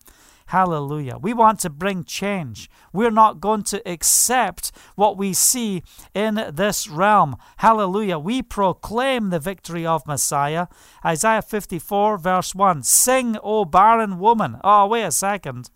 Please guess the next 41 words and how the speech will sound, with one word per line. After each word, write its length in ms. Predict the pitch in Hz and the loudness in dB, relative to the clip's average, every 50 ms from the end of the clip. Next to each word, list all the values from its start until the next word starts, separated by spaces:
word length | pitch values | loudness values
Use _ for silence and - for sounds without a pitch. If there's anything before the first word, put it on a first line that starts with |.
| _ _ _ _ _ _ _ _ - | _ _ _ _ _ _ _ _ -20
<laughs> 80 | - - | -6 -2
No, 640 | 254 226 180 143 - _ _ _ _ - 185 226 240 240 | 0 0 0 0 -4 _ _ _ _ -4 0 2 4 4
no, 140 | 233 220 | 4 2
no. 300 | 208 196 170 143 127 - _ _ _ _ - - - | 2 2 2 0 0 -2 _ _ _ _ -20 -14 -6
No, 240 | - 185 240 247 233 | -2 2 4 4 4
the 140 | 196 208 180 | 4 2 4
song 480 | - - - - 269 285 277 254 233 | 4 4 6 6 6 6 6 6 4
is 120 | 220 190 165 | 0 -2 -2
meant 260 | 196 214 226 226 - | -2 -2 -2 -4 -4
to 80 | - 170 | -8 -8
be 220 | 180 233 240 226 | -6 -6 -6 -6
from 260 | - - 214 202 190 | -4 -2 -2 -2 -2
the 100 | 185 185 | -2 -4
woman 340 | 170 190 233 247 240 226 202 | -2 0 2 2 2 0 0
who 160 | 180 196 226 | -2 0 0
is 180 | 220 196 151 147 | 0 0 0 -2
with 220 | 196 220 208 - | -2 -4 -4 -4
child. 640 | - - 208 247 269 269 240 190 143 120 113 - _ _ _ _ _ _ _ _ _ _ - | -4 0 2 4 4 4 4 2 0 -4 -8 -16 _ _ _ _ _ _ _ _ _ _ -2
No, 200 | 170 233 247 247 | 2 4 6 6
no, 120 | 240 220 | 6 4
no. 240 | 202 190 165 143 127 - _ _ _ _ _ | 4 4 2 0 0 -4 _ _ _ _ _
This 200 | - 208 233 - | -2 0 0 0
is 140 | 277 233 185 | 0 -2 -2
what 160 | 226 247 220 | 0 0 0
the 60 | 208 | 0
word 260 | 196 190 214 214 196 - | 0 2 4 4 4 2
says. 240 | - 190 180 - | -2 -2 0 2
"Sing, 300 | - - - 277 185 185 | 2 2 2 2 2 2
O 120 | 226 233 208 | 2 2 4
barren 400 | 170 214 214 214 214 214 196 185 | 6 6 8 8 8 6 4 2
woman. 400 | 190 208 190 185 160 143 127 135 | 0 0 0 0 -2 -4 -6 -2
Why? 520 | 160 202 240 277 277 254 220 180 147 120 - _ - - _ | 2 4 6 6 6 6 4 2 0 -2 -8 _ -20 -20 _
You 360 | - 170 208 262 285 285 254 202 | -8 -4 -2 -2 0 0 0 -2
who 200 | 233 254 254 240 | -2 -2 -2 -2
never 540 | 208 202 208 247 262 262 240 247 247 233 | -2 -2 0 0 0 0 2 2 2 2
bore 340 | 190 156 214 233 233 233 220 | 2 2 2 4 4 6 4
a 80 | 220 190 | 4 2
child, 720 | - - - 233 233 233 233 226 214 190 160 139 - - - - - - - | 0 -4 -4 0 4 4 6 6 4 4 0 -2 -6 -12 -20 -20 -20 -18 -16
burst 480 | 143 131 135 233 254 254 247 - - - | -8 0 4 6 6 6 4 2 0 -2
into 320 | 240 233 214 - 214 190 | -2 -2 -2 -4 -6 -6
song, 600 | 156 - - - 233 233 226 220 202 190 185 165 | -6 -6 -2 2 4 6 6 6 6 4 2 -4